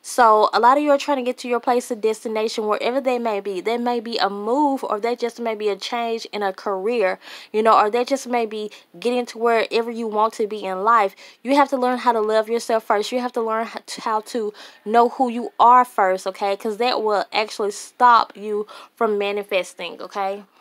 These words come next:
So, you know, it's kinda like, how can you ask Spirit to take you somewhere when you don't really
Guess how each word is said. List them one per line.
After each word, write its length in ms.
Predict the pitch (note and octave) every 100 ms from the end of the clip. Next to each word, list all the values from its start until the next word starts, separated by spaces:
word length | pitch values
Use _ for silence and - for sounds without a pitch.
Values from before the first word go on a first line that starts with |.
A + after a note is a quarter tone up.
| _ _ _ _
So, 260 | - - G#3+
you 140 | G#3+
know, 80 | A3+
it's 160 | G#3+ G#3
kinda 320 | - C#4 C4+
like, 400 | B3 A3+ A3 G#3+
how 160 | -
can 180 | B3+ C4+
you 100 | B3+
ask 180 | A#3 A#3+
Spirit 560 | - A#3+ A3+ A3 G#3 - - _
to 120 | -
take 380 | C4 - B3+ -
you 60 | B3
somewhere 480 | - A3 G#3+ G#3
when 120 | G3+ G#3
you 120 | A#3
don't 240 | A#3 A3 _
really 520 | - A3+ A3+ A3 G#3